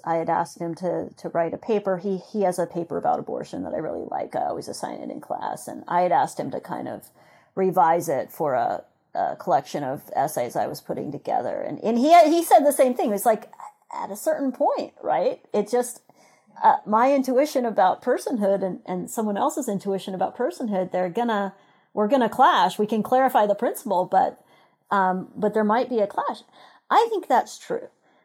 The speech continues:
But here is what I would say. Um, this is one of my, the one, you know, you hardly ever feel like you succeed as a teacher. Um, I had this one, this one time, <laughs> right? The times I can count on my hand that I felt like I succeeded as a teacher.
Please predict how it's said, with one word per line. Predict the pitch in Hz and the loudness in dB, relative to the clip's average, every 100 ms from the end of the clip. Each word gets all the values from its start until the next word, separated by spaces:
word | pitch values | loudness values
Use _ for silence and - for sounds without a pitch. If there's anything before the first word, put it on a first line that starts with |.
| - | -6
But | 240 | -6
here | - 359 453 427 | -2 -2 0 0
is | 277 | -2
what | 220 | 0
I | 185 | 2
would | 180 180 | 2 -2
say. | - - - - - _ | -4 -4 -2 -4 -10 _
Um, | 196 180 175 165 _ _ | -4 -2 -4 -10 _ _
this | - 240 | -4 -2
is | 262 | -2
one | 196 214 | 0 0
of | 208 175 | 0 -2
my, | 180 170 127 113 - | -2 -2 -2 -8 -10
the | - | -6
one, | 190 202 208 | -2 0 -2
you | 185 | -2
know, | 180 - - | -6 -6 -6
you | 190 180 - | -6 -6 -8
hardly | - 214 196 196 | 0 2 4 2
ever | 185 | 2
feel | 185 190 180 | 0 0 2
like | 175 180 | 2 0
you | 180 | -6
succeed | - - 185 180 | -6 -6 -4 -4
as | 185 | -6
a | 180 | -6
teacher. | 185 175 185 180 - _ _ _ _ _ | -6 -6 -8 -10 -14 _ _ _ _ _
Um, | - 170 170 156 - _ | -2 -2 -2 -6 -14 _
I | 160 | -4
had | 190 226 202 | 0 2 2
this | 190 - | -2 -4
one, | 185 180 190 202 190 - | -4 0 2 0 -4 -4
this | 196 185 | -4 -2
one | 208 233 | 0 2
time, | 233 - 190 175 - - | 2 0 -2 -2 -8 -14
<laughs> | - | -6
right? | 190 | -4
The | 220 190 202 - | -2 -2 -2 -2
times | - 214 202 | -2 0 2
I | 202 | 2
can | 190 185 | 2 0
count | 190 190 | 0 0
on | |
my | 180 | -2
hand | 170 185 175 | -4 -4 -4
that | 170 | -2
I | 165 | -2
felt | 170 185 - | 0 0 0
like | 175 | -2
I | 170 | -4
succeeded | 160 - - 175 - | -6 -10 -8 -6 -6
as | - - | -6 -8
a | |
teacher. | - 170 - - | -10 -10 -10 -12